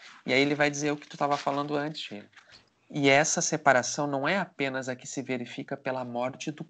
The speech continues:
corpo, muitas vezes proveitosa e providencial,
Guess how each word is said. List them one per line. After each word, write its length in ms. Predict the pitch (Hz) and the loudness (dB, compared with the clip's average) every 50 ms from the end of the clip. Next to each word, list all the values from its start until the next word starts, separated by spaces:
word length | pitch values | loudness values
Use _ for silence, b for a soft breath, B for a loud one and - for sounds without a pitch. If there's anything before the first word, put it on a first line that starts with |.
| _ | _
corpo, 720 | _ - 156 165 196 214 220 214 220 - - - - - _ _ _ _ _ _ _ _ _ - | _ 2 2 4 6 4 4 2 0 -6 -14 -16 -16 -16 _ _ _ _ _ _ _ _ _ -2
muitas 640 | - 226 254 262 262 262 254 - 254 226 196 170 139 | 0 2 4 4 4 2 2 2 4 4 4 2 0
vezes 480 | 139 160 170 180 185 185 - 175 - - | 0 2 2 2 2 0 -4 -8 -10 -10
proveitosa 1080 | - - - 170 160 147 - 156 156 151 - _ - 160 143 147 165 180 170 156 170 170 | -10 -8 -4 -2 -2 0 0 0 0 0 -4 _ 4 6 8 8 8 6 4 2 -2 -6
e 40 | |
providencial, 1400 | 165 - - - 160 170 190 214 202 - 202 180 175 180 180 202 - - - - 220 185 143 123 123 127 123 | -6 -8 -6 -2 0 0 0 0 -2 -2 -6 -4 -4 -4 -4 -6 -8 -10 -6 -4 -4 -2 0 0 -2 -2 -4